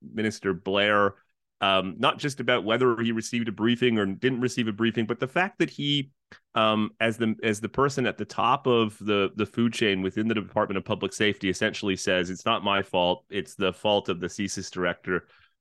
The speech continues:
does, I, I think, as you say, speak to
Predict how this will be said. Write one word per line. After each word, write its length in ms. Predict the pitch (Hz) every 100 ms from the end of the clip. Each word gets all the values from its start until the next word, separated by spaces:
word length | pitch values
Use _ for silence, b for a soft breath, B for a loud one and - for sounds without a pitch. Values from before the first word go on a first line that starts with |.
| _
does, 400 | 120 135 131 - 98
I, 100 | 95
I 20 | 110
think, 240 | 120 110
as 180 | 104 107
you 60 |
say, 360 | 98 110 107 92
speak 480 | - - 113 113 -
to 440 | - 101 98 98